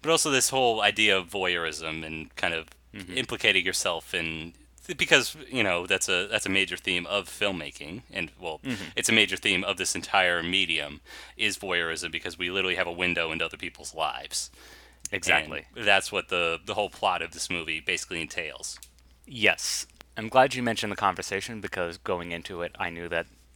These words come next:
Speaker 2: this was a major inspiration to The Conversation,
Speaker 1: Mm-hmm.
Speaker 2: and I was hoping for, uh, The Conversation level enjoyment.
Speaker 1: <laughs>
Speaker 2: Um,
Speaker 1: John,
Speaker 2: but
Speaker 1: what
Speaker 2: I
Speaker 1: are you
Speaker 2: didn't
Speaker 1: saying?
Speaker 2: en-, I didn't enjoy this movie.
Speaker 1: <laughs> Okay,
Speaker 2: And
Speaker 1: well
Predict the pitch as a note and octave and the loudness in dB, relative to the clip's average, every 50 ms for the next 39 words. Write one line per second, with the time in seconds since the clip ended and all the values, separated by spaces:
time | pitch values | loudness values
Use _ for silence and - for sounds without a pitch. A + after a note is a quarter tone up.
0 | _ - - A#2+ G#2 - - - D#2+ D#2+ D#2 D#2+ D#2 D#2 D#2 D#2 D2 - - - | _ -16 -10 -6 -6 -6 -6 -6 -8 -6 0 0 0 0 -2 -6 -8 -8 -6 -4
1 | F2 F2 - A#2+ G#2+ G#2+ G2 - G#2 G#2+ G#2 A2 - - A2 G#2 - A#2+ A2+ - | -4 -2 -2 -4 -8 -10 -10 -8 -8 -8 -8 -6 -6 -4 -4 -4 -4 -6 -10 -12
2 | - - - A#2+ A2 G#2 G#2 F#2+ F2+ F2 - - - A2+ A#2 - C3 A#2 A2+ A#2+ | -14 -10 -4 -2 0 2 2 2 2 0 -2 -2 -2 -2 0 0 0 -2 -2 -4
3 | - _ - - - - - A#2+ A#2+ A#2+ A#2+ A#2+ B2 A#2 - - C#3+ B2 A#2+ A#2+ | -6 _ -18 -20 -14 -6 -2 -2 0 2 2 2 2 0 -2 -2 0 2 4 4
4 | A#2+ B2 A#2+ - - - - - - - - B2 - - C3 B2+ B2 A#2+ A#2+ A#2 | 4 2 0 -2 -10 -20 -20 -20 -20 -14 -8 -6 -2 2 4 4 4 2 2 0
5 | - - A#2+ A#2+ - - - B2 A#2+ A#2+ G#2+ - A#2 A2 A#2 A#2 A2+ A2+ A#2+ A#2 | 0 0 0 0 -2 -2 -4 -4 -6 -8 -10 -12 -6 0 2 2 2 2 2 0
6 | A#2 A#2 A#2 A#2 - - - - A#2 A2+ G#2+ A2+ B2 B2+ C3+ D3+ D#3+ E3+ - - | 2 2 0 -2 -6 -10 -6 -4 -4 -2 0 2 2 2 2 2 0 -2 -2 -4
7 | - B2+ G#2+ - G3+ - - - A#3+ - - A3+ - - A#2 A#2+ A#2+ A#2+ B2 A#2+ | -4 -4 -4 -2 -2 0 2 2 0 0 0 -2 0 6 8 10 12 12 12 10
8 | A#2+ A#2+ A#2+ A#2+ A#2+ - - - _ _ _ - - - - - - - - C#3+ | 10 8 6 4 0 -4 -10 -18 _ _ _ -14 -10 -8 -8 -8 -8 -6 0 2
9 | C#3 B2 C3 C#3+ C#3 - E3+ E3 - - E2 - - - - - - _ _ - | 6 8 10 10 10 10 10 6 6 6 4 4 0 -4 -8 -16 -16 _ _ -12
10 | _ - - A#2+ C3 A#2 - C#3+ B2 A#2 A#2 A2+ - A2+ G2+ F#2+ F2 E2 - D#2 | _ 12 12 12 12 12 8 4 4 4 2 0 2 2 2 2 2 0 -4 -6
11 | D2 C#2 C#2+ C#2 - G#2 - - - - A2 G#2+ F#2+ - F2+ F2+ F#2+ F#2+ F#2+ F2 | -8 -10 -10 -10 -8 -8 -10 -10 -10 -4 -2 0 2 4 4 4 6 4 2 2
12 | G#2 A2 G#2 F#2+ F2 E2+ | 4 4 4 4 4 2